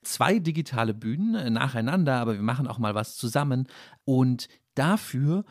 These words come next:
müsst ihr, liebe Hörerinnen und Hörer, euch anmelden, wenn ihr da mitmachen wollt. Das ist die einzige, äh, Zugangsvoraussetzung.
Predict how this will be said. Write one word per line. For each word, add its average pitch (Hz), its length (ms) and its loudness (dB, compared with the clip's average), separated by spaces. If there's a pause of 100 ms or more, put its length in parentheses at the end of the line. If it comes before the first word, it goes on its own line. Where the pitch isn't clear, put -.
(140)
müsst 147 560 6
ihr, 180 380 4
liebe 139 220 4
Hörerinnen 117 380 4
und 101 120 0
Hörer, 107 300 2
euch - 360 -2
anmelden, 131 580 4
wenn 107 160 4
ihr 104 80 2
da 95 100 2
mitmachen 135 480 0
wollt. 139 260 2
Das 95 120 -2
ist - 200 -8
die 117 180 -8
einzige, 98 800 -6
äh, 98 60 -8
Zugangsvoraussetzung. 160 1120 2